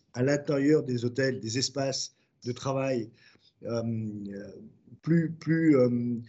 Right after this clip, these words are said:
euh, travaillés pour le coup avec, euh, des assises qui permettent de mieux, euh, fonctionner toute la journée, avec, euh, des lieux plus, euh, euh, calfeutrés pour avoir plus de silence.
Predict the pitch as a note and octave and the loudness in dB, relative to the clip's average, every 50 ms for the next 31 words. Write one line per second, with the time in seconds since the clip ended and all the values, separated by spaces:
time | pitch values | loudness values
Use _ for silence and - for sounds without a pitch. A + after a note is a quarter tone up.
0 | - - _ _ - - G#2+ G#2+ G#2 G#2 G2+ G2+ G2+ G2+ F#2+ F#2+ G2 G2 G2 G#2 | -16 -20 _ _ -10 -8 -8 -8 -8 -8 -8 -8 -10 -10 -12 -12 -14 -14 -16 -14
1 | G#2+ - A2 A2 - - - - - - - - - - - C#3 C#3 C3+ C3 C3 | -14 -12 -10 -10 -10 -10 -12 -12 -14 -16 -16 -16 -16 -6 -2 0 2 4 4 4
2 | C3+ C3+ D3 D#3 D#3+ D#3 D#3 - B2 B2 B2+ B2 - - D3 D#3 D#3 D#3 D3+ C#3 | 6 6 8 8 8 8 6 2 0 -2 -2 -2 -2 0 2 4 4 4 4 4
3 | B2 A#2 A2+ A2+ B2+ C3 C3+ C3 C3 C3 B2+ A#2+ A#2 A#2 A#2 A#2 A2+ A2 A2+ B2 | 2 0 -2 -2 -2 0 0 -2 -2 0 0 0 2 0 0 -2 -4 -4 -4 -2
4 | A#2+ B2+ B2 - - - C#3 C#3+ C#3+ C#3+ C3+ - - - A2+ - B2+ A#2 A2+ B2+ | 0 0 0 0 0 -2 -4 -4 -4 -4 -4 -6 -6 -6 -4 -2 -2 -2 0 0
5 | C3 C3+ C3 B2+ A#2+ A2+ G#2+ G#2+ A2 A#2 B2 C3 C#3 C#3+ C#3 C3+ C3 B2 C3 - | 0 0 0 -2 -4 -6 -6 -4 -2 -2 0 2 2 4 4 2 2 0 -4 -8
6 | - - _ - G#2 A2 A2 G#2+ A2+ A2 A2 G#2+ G#2+ G#2 G#2 G#2 - - A#2 - | -18 -20 _ -8 -6 -4 -4 -4 -4 -6 -6 -6 -8 -10 -10 -10 -8 -8 -6 -2
7 | - C3 B2+ B2 C3 C3 B2+ - - A#2 A2 G#2+ B2+ C#3 C#3+ D3+ D#3 E3 D#3+ D#3 | 0 0 2 2 2 0 0 -2 -2 -2 0 0 2 4 4 6 6 6 6 4
8 | C3 A#2 A2+ G#2+ A2+ A#2+ A#2+ B2 A#2 A#2 A#2 A#2 A2 G#2+ - - - - - _ | 2 0 -2 -2 -2 0 0 0 -2 -2 -2 -4 -4 -4 -8 -14 -20 -20 -20 _
9 | - G#2 A2 A2 G#2+ A2 A2 G#2+ G#2 G#2 G#2+ A2+ A#2+ C3 C3 C3 C3 C#3 C#3 C#3 | -10 -8 -6 -6 -4 -4 -4 -4 -4 -6 -4 0 0 0 2 4 6 6 8 8
10 | C#3 C#3 C3+ B2 A2+ A2 G2+ - - - C3 C3+ C3+ B2+ A#2 A2 A2 A2 - _ | 8 6 6 4 2 0 -2 -6 -8 -4 0 2 4 4 2 2 0 -4 -10 _
11 | _ _ _ - G2+ G#2 G#2 G#2 G2+ G2+ - C3 A#2+ - - C3+ B2 - D3 D3+ | _ _ _ -12 -10 -10 -8 -8 -8 -4 -4 -4 -2 -2 -4 -4 -2 2 4 4
12 | D#3 D#3+ D#3+ D#3 D#3 A2+ G#2 G#2 G#2+ G2+ - - A#2 G#2+ B2+ B2+ B2+ B2 - - | 4 4 2 0 -6 -8 -8 -8 -10 -10 -10 -12 -10 -6 -4 -4 -2 -2 -2 -2
13 | - - C3 C#3 D3 D#3+ F#3+ F#3 - - | -4 -6 -6 -4 -4 -4 -4 -4 -8 -10